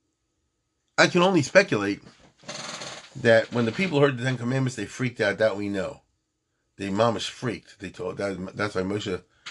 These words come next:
they had to tell Moshe, you know, "You take over," and so forth. When they hear the Mishpatim,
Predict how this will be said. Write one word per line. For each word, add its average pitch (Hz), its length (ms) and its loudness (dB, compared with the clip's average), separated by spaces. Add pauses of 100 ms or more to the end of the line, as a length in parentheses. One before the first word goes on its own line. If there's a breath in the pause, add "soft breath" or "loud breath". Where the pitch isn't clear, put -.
(260 loud breath)
they 98 100 -4
had 104 160 2
to 95 120 -8
tell 107 180 -2
Moshe, 104 360 -2
you 95 160 -4
know, 95 60 -6
"You 101 160 -4
take 95 260 -8
over," 85 240 -4
and 85 100 -12
so 85 180 -10
forth. - 300 -20 (1200)
When 117 80 4
they 120 140 0
hear 185 160 4
the 170 80 4
Mishpatim, 131 800 2